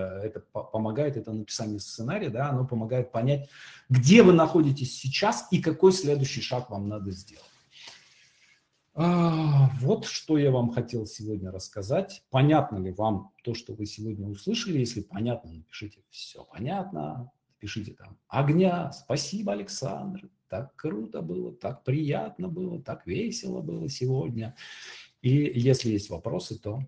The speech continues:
задайте вопросы. Да, мы с вами, э, у жены у моей началась сессия, если вы это заметили. Э,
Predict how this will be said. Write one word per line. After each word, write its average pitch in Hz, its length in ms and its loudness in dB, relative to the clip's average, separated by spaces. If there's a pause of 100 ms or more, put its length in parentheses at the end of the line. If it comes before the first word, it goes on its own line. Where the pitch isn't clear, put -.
(280)
задайте 82 540 -10
вопросы. - 460 -18 (3000)
Да, 135 420 8
мы 165 120 10
с - 140 6
вами, 175 380 10
э, 135 720 6
у 131 140 2
жены 160 320 4
у 131 60 6
моей 120 300 2
началась 113 480 -4
сессия, 202 420 -4
если 131 220 -2
вы 120 160 -2
это 110 180 -4
заметили. 110 880 -4
Э, 104 960 -8